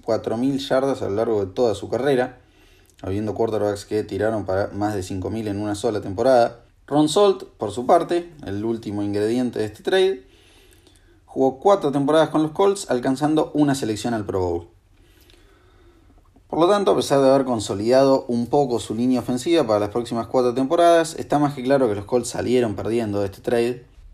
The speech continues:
Tendrían que mudarse a Indianápolis y esto, sumado al hecho de que la franquicia tendría problemas hasta la llegada de Peyton Manning durante la última temporada de Elway como jugador,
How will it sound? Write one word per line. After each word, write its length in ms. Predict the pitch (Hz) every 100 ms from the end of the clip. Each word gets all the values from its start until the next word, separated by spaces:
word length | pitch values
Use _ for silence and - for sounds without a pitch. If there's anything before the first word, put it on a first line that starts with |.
| _
Tendrían 440 | 160 143 135 135 117
que 80 |
mudarse 380 | 117 120 123 117
a 20 |
Indianápolis 720 | - 147 180 180 175 180 - -
y 240 | 165 165 -
esto, 460 | 156 151 - 151 143
sumado 460 | - 117 123 127
al 120 | 120 127
hecho 280 | 135 120
de 160 | 117 120
que 340 | 131 135 139 -
la 140 | 98
franquicia 440 | 104 110 127 147 -
tendría 460 | 107 107 139 139
problemas 580 | - 117 135 151 131 127
hasta 160 | 98 92
la 100 | 90
llegada 320 | - 113 110
de 120 | 101
Peyton 400 | - 120 117 113
Manning 460 | 135 165 170 170 - _ _
durante 380 | - 110 107 101
la 100 | 101
última 460 | 127 147 135 104 104
temporada 500 | 104 117 127 123 113
de 80 | 117
Elway 240 | 117 117
como 220 | 120 123
jugador, 540 | 123 160 170 202 -